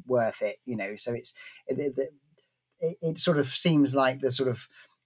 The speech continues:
mid-range to premium market is actually, if, if you can afford it,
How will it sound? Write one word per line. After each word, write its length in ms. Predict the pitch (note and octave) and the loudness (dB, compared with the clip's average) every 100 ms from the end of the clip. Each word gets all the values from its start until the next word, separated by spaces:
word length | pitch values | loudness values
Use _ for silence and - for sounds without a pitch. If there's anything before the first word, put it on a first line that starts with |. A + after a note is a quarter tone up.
| _ _ _ | _ _ _
mid-range 580 | C#3+ D3+ D3 D3 C3 B2 | 2 4 6 4 4 0
to 100 | - | -4
premium 340 | - D3 B2+ | 2 4 4
market 580 | A#2+ A#2+ A#2 - A#2+ A2 _ C#3 | 2 0 -2 -2 -4 -4 _ 0
is 140 | C3 | 2
actually, 640 | C3+ - - B2 A2+ G#2+ - | 0 0 0 0 -2 -6 -4
if, 180 | C3 - | -6 -6
if 180 | - - | -10 -6
you 100 | B2+ | -6
can 140 | A#2+ | -4
afford 400 | A2+ E3 C3+ A#2 | -2 2 2 2
it, 200 | G#2 A2 | -4 -14